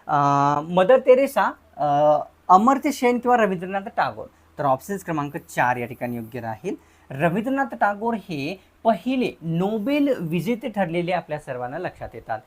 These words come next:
कव्हर करूया प्रश्न या ठिकाणी विसावा. तर असा आहे, खालीलपैकी कोणकोणत्या जिल्ह्यामध्ये कृषी विद्यापीठ स्थित आहेत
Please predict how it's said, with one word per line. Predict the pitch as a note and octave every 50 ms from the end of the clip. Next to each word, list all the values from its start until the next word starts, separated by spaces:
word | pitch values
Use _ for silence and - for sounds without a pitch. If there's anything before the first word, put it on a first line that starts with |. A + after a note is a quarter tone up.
| _ _ _ _ _ _ -
कव्हर | C3 B2
करूया | A#2 - C3 C#3 F3+ A3
प्रश्न | A3+ - D#3 C3 - D3
या | C3+ B2+
ठिकाणी | C3 - C#3 C3 B2+
विसावा. | B2 B2+ - - C3 B2 A#2+ B2 D3+ F#3+ B3+ E4 - _ _ _ _ _ _ _ _ _ _ _ _ _ _ _ _ _ _ _ _ _ -
तर | A3+ A3
असा | G3 G#3 G#3 - C#4
आहे, | C#4 B3 A#3+ D4 F4+ _ _ _ _ _ _ _ -
खालीलपैकी | - F#3 F#3+ G3+ A3+ C4+ D#4 C#4+ - B3+ B3+ G#3+ - C4 C#4+
कोणकोणत्या | - - - G#3+ A#3 B3 B3 A#3 B3 B3+ C4 A#3 D4+ D4 C#4+
जिल्ह्यामध्ये | G#3+ G3 F#3 F3+ F#3 F3+ F#3 G#3 A3 G#3 C4 A#3+
कृषी | - G3+ F#3+ G3 - - C4
विद्यापीठ | A3+ G3 D3+ C3 - F#3 F#3 F3+ A3+ A3+ A3+ C#4
स्थित | C4 - - F#3 E3+ E3 - A3 -
आहेत | - D#3 D#3 E3